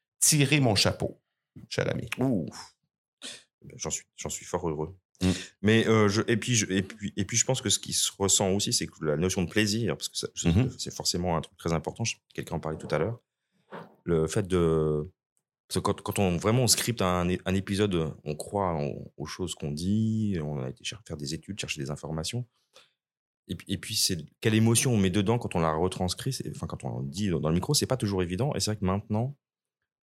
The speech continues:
Speaker 2: euh, je, je, j'en ai enregistré un là, au bord de l'océan.
Speaker 1: Mm.
Speaker 2: Et à la fin, je me faisais cette réflexion parce que ça parlait de l'énergie et je me rendais compte que l'énergie que je m-, j'avais mis dans cet épisode était, euh, impressionnante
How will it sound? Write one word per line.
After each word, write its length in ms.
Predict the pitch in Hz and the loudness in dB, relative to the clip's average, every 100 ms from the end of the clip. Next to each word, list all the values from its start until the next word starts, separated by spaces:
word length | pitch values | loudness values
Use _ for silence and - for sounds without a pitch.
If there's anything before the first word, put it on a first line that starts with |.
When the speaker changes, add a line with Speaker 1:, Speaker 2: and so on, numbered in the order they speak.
| _ 85 | _ -2
Speaker 2:
euh, 600 | 78 76 76 76 76 73 - | 0 0 -2 -2 -2 -4 -4
je, 140 | 80 78 | -4 -2
je, 160 | 85 82 | 0 2
j'en 200 | 82 85 | 2 2
ai 300 | 82 80 - | 2 -2 -4
enregistré 580 | 85 90 85 87 - 87 | -2 -2 -2 -4 -2 0
un 120 | 87 | 0
là, 340 | 71 64 64 60 58 _ _ - | -2 -4 -8 -10 -14 _ _ -8
au 60 | 78 | -2
bord 140 | 78 | 0
de 80 | 73 | 0
l'océan. 420 | 71 - 107 117 - | 0 0 -2 -4 -2
Speaker 1:
Mm. 140 | 92 92 - _ - | 0 0 -2 _ -4
Speaker 2:
Et 80 | 98 | 2
à 20 | |
la 100 | 101 | 4
fin, 180 | 98 120 | 4 2
je 80 | 95 | 4
me 80 | 85 | 2
faisais 100 | 90 | 0
cette 200 | 87 - | -2 -6
réflexion 440 | 95 104 123 143 - - _ _ _ _ _ _ _ - | -4 -2 -2 -4 -6 -20 _ _ _ _ _ _ _ -8
parce 120 | 90 | -2
que 60 | - | 0
ça 120 | 87 | 2
parlait 180 | 95 92 | 2 4
de 60 | |
l'énergie 500 | 98 98 95 107 143 - | 4 4 2 0 0 -2
et 80 | 85 | -4
je 100 | 87 | -2
me 60 | |
rendais 260 | 80 92 107 | 0 0 0
compte 200 | 123 117 | -2 -2
que 80 | - | -2
l'énergie 460 | 92 98 98 98 | 0 0 -2 -4
que 80 | 87 | -4
je 60 | 85 | -2
m-, 140 | 82 | -2
j'avais 300 | - 78 78 | 0 0 2
mis 160 | 95 127 | 2 2
dans 100 | 90 | 2
cet 180 | - 90 | 0 -4
épisode 260 | - 123 | -2 -2
était, 280 | 87 76 80 | 0 0 0
euh, 80 | 67 | 0
impressionnante 720 | 58 64 - 101 98 139 139 | -2 -6 -2 0 0 0 -4